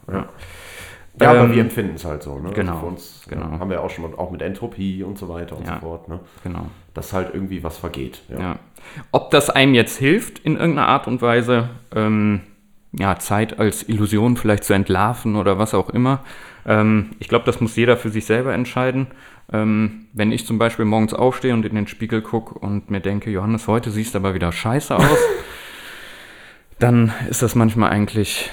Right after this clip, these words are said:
Speaker 2: eine ganz schöne, ja, Betrachtung, dass Zeit eigentlich nur eine Illusion ist, weil dann mein Alterungsprozess ja auch nur eine Illusion ist. Und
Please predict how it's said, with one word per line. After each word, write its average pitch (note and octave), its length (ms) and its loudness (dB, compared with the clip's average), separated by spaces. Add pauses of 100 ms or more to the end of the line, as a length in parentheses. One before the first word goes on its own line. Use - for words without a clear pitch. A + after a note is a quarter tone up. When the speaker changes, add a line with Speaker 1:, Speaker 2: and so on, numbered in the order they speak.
(200)
Speaker 2:
eine G#2+ 120 -2
ganz G2+ 220 2
schöne, G#2 480 2 (600)
ja, F2 300 -4 (880)
Betrachtung, G2+ 540 0
dass F#2 160 -4
Zeit G2 260 0
eigentlich G2 340 -4
nur G2+ 120 0
eine G2 120 0
Illusion G2 480 -2
ist, - 200 -6
weil F2+ 120 -2
dann F2+ 180 -6
mein F2+ 140 -2
Alterungsprozess F2+ 920 -8
ja F2 100 -8
auch E2+ 160 -10
nur - 100 -8
eine G1+ 140 -10
Illusion - 560 -10
ist. - 140 -16
Und - 200 -12